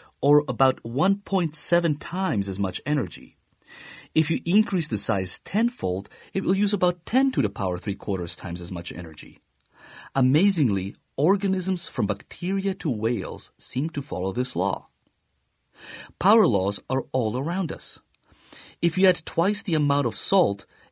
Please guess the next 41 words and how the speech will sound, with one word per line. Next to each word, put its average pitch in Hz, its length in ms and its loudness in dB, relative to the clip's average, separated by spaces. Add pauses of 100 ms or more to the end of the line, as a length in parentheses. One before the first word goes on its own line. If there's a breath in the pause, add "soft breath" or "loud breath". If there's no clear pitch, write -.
a 151 60 -2
dish 190 260 0
will 160 80 2
not 185 240 0
taste - 440 -4
twice 151 380 -2
as 87 100 -6
salty. 165 520 -2 (440 soft breath)
Rather, 156 440 0 (260 loud breath)
it 208 100 -2
will 196 120 2
appear 202 260 2
about 175 380 4
two 220 200 2
to 196 120 -2
the 147 80 2
power 147 280 2
one 127 280 0
point 139 280 0
four 110 480 0 (220 soft breath)
or 143 140 2
two 196 180 0
point 165 300 -2
six - 420 -4
times 196 460 -2
as 95 160 -6
salty. - 540 -8 (920 loud breath)
A 147 60 0
star 180 320 4
twice 185 460 0
the 135 100 4
mass 123 440 2
of 104 200 -8
our 92 100 -4
sun 104 520 -2 (240 loud breath)
will 151 100 2
be 160 260 -4
ten 202 300 0
times 202 480 -2
as - 180 -8
bright. 107 460 -2